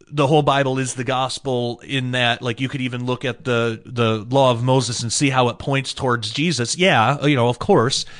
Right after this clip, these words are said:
Um, so, but that doesn't make any of it, like, less true. Y-, you know, it's, it's just the way that we classify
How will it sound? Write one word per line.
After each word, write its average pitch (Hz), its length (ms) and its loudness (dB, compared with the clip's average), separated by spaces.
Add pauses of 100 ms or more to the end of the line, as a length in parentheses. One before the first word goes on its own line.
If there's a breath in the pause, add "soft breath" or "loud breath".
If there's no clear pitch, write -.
(380 loud breath)
Um, 147 440 4 (600)
so, 180 460 2 (200)
but 175 200 2
that 165 180 4
doesn't 165 260 2
make 156 200 0
any 147 240 0
of 135 180 0
it, 127 200 0 (840)
like, 135 200 0
less 131 260 0
true. 120 520 2 (380 loud breath)
Y-, 156 100 4
you 151 200 4
know, 131 80 2
it's, 139 180 2
it's 160 180 0
just 160 280 2
the 170 100 4
way 147 160 4
that 139 100 2
we 131 100 2
classify 120 920 2